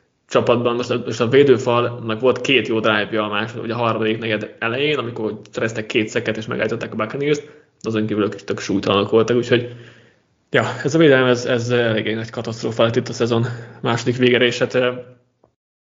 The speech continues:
gyakorlatilag újra kell alakítani az egész back seven-t, mert talán egy Reed, Reed Blankenship az, akiben így még van valami, de ő is egy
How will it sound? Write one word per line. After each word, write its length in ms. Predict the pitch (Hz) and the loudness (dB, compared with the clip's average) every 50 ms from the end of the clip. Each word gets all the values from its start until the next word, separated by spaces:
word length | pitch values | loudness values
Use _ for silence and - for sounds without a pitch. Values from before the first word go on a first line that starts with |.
| _ _ | _ _
gyakorlatilag 420 | - 131 139 - 131 123 - 120 123 | -12 -10 -6 -4 -4 -4 -2 -2 -2
újra 160 | 120 117 - | 0 0 -2
kell 200 | - 127 123 - | -2 -4 -6 -6
alakítani 560 | - - - - 98 117 - 127 - 98 104 | -6 -8 -6 -6 -6 -4 -4 -6 -4 -4 -2
az 60 | 110 | -2
egész 200 | 110 95 107 117 | -2 -2 -2 -2
back 180 | 117 - 110 - | -2 -2 -2 -2
seven-t, 320 | - - 107 110 101 - | -4 -6 -6 -6 -6 -6
mert 260 | 113 117 123 135 - - _ _ _ _ _ _ _ _ _ _ _ _ _ _ _ _ _ _ _ _ _ _ _ _ _ _ | -6 -6 -6 -6 -8 -12 _ _ _ _ _ _ _ _ _ _ _ _ _ _ _ _ _ _ _ _ _ _ _ _ _ _
talán 240 | - 127 123 120 | 4 4 4 4
egy 120 | 120 120 123 | 4 2 2
Reed, 260 | 123 127 123 117 127 | 2 0 0 0 -2
Reed 140 | 139 135 117 | -2 -2 -2
Blankenship 580 | 110 120 113 110 107 110 104 107 107 - 110 113 | 0 0 0 0 0 -2 -4 -4 -4 -6 -4 -4
az, 140 | 110 107 - | -4 -4 -4
akiben 400 | 104 - 113 104 101 104 104 104 | -6 -8 -8 -6 -6 -6 -4 -4
így 280 | 104 107 107 - - - | -6 -6 -6 -8 -12 -10
még 240 | 135 117 107 101 - | -8 -6 -6 -2 0
van 180 | 117 113 117 | 0 0 2
valami, 460 | 117 123 123 127 127 135 143 143 143 - | 4 4 4 4 4 2 2 0 0 -2
de 160 | 120 110 - | -2 0 2
ő 140 | 123 123 117 | 2 2 2
is 160 | 113 110 - | 2 2 0
egy 280 | 110 110 107 - - | -2 -4 -4 -6 -12